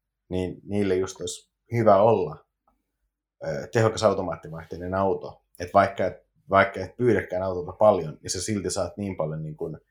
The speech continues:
vaivatonta suorituskykyä, että on helppo pysyä liikennevirran mukana. Sähköistäminen tuo ehkä sikäli helpotusta, että kun sähkömoottorilla sulla ei ole niin kuin moottoria, joka pitäisi sellaisia ääniä, että se kuulostaa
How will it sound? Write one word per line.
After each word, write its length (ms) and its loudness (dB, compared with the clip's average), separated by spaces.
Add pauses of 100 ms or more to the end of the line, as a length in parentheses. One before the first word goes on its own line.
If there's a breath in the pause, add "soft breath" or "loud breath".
(280)
vaivatonta 440 6
suorituskykyä, 840 -6 (180)
että 220 -10
on 60 -6
helppo 260 -2
pysyä 260 -10
liikennevirran 480 -8
mukana. 380 -8 (880 loud breath)
Sähköistäminen 640 2
tuo 100 0
ehkä 220 -6
sikäli 440 0
helpotusta, 640 -10
että 480 -12
kun 320 -6
sähkömoottorilla 760 -6
sulla 220 -6
ei 60 -2
ole 160 -6
niin 140 -12
kuin 100 -14
moottoria, 540 -4
joka 140 -14
pitäisi 540 -14 (440)
sellaisia 480 0
ääniä, 440 4
että 200 -16
se 100 -8
kuulostaa 880 -6